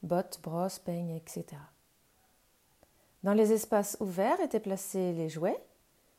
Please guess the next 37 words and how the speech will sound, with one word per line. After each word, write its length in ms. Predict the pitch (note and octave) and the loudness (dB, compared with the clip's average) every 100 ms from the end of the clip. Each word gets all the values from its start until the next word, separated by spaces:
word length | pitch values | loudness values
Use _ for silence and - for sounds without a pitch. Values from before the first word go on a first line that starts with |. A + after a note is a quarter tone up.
| _ _ | _ _
et 80 | G#3+ | -2
chaque 220 | G#3 C4 | 4 4
garçon 480 | G3 F#3 - G3 C#4 | 4 -4 -4 -2 0
avait 180 | C4+ G#3+ | 0 0
la 140 | E3+ | -2
charge 480 | D#3+ - F#3+ B3+ A#3 | -6 -2 0 0 -2
de 160 | G3 F3 | -6 -6
son 200 | - D#3+ | -8 -6
propre 300 | - C#4+ B3+ | -4 -2 -4
compartiment. 640 | B3+ D4 - G#3+ E3 - - _ _ _ _ _ _ - - - - - _ _ _ _ - | -4 -6 -6 -8 -8 -12 -20 _ _ _ _ _ _ -20 -18 -20 -20 -20 _ _ _ _ -6
Ils 220 | G3 F#3+ | -2 2
avaient 160 | G3+ G3 | 4 2
une 100 | F#3+ | 0
très 200 | - E4+ | 2 4
jolie 180 | E4+ B3 | 4 2
vaisselle, 480 | F#3+ - F#3 A#3 A4+ C5 _ _ _ _ _ _ _ | 0 0 0 2 0 -4 _ _ _ _ _ _ _
qui 120 | - | -8
était 160 | G3 F#3 | -4 -4
conservée, 760 | F#3+ G3+ F3 E3+ D#3+ F#3 D4 | -4 -4 -4 -6 -4 -2 0
lorsqu'elle 400 | F#4 G3+ - E3 | -2 -6 -10 -10
n'était 280 | D#3+ D3+ D#3+ | -8 -10 -14
pas 200 | - D#3 | -12 -14
utilisée, 580 | D3+ - D#3 D3+ F#3+ D#4+ | -14 -16 -16 -10 -6 -4
dans 200 | C#4+ G#3 | -4 -4
un 60 | F#3+ | -4
vieux 180 | F#3 E4+ | -4 -4
placard 540 | A#3 G#3+ F#3 A3+ C4+ | -4 -4 -2 -2 -2
avec 180 | F#3+ F3 | -6 -4
des 140 | F#3 | -6
portes 300 | F3+ C4+ - | -4 -6 -4
vitrées, 520 | F#3+ E3 - E3+ A#3 - _ _ _ _ _ - | -8 -10 -8 -6 -6 -10 _ _ _ _ _ -4
placées 280 | G#3 C4 | -4 0
assez 300 | D#4 C#4 C4+ | 0 0 0
haut 80 | C4+ | -2
sur 180 | D#4 C4+ | -2 -4
le 100 | A3 | -4
mur. 360 | F3 D3+ E3 | -4 -8 -16